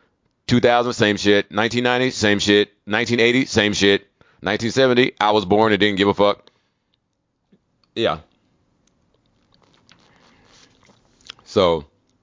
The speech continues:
but, you know, maybe because they are slow-moving planets, maybe it'll take a while.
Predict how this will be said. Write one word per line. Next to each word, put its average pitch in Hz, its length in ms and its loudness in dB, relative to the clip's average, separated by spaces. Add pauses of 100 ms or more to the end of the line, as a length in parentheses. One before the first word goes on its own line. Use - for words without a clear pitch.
(1500)
but, 160 220 2
you 190 60 -2
know, 127 160 2
maybe 147 260 4
because 113 300 0
they 110 100 0
are 101 180 2
slow-moving 113 480 0
planets, 101 380 -2 (540)
maybe 110 200 2
it'll 98 60 2
take 127 160 0
a 87 60 2
while. 90 400 2